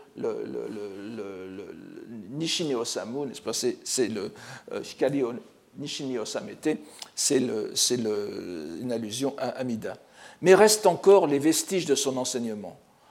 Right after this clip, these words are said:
L'eau de la loi a graduellement coulé vers l'est, vers, vers le Japon. Si ne,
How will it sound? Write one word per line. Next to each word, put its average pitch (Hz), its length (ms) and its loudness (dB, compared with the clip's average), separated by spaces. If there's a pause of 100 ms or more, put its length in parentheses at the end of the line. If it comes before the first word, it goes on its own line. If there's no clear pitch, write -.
(260)
L'eau 196 180 12
de 202 120 12
la 185 180 12
loi 180 320 10
a 131 120 2
graduellement 165 640 6
coulé 147 540 4
vers 127 420 6
l'est, - 480 2 (100)
vers, 117 120 -10 (100)
vers 117 140 -4
le 113 80 -6
Japon. 117 320 -4 (680)
Si - 240 2
ne, 165 420 2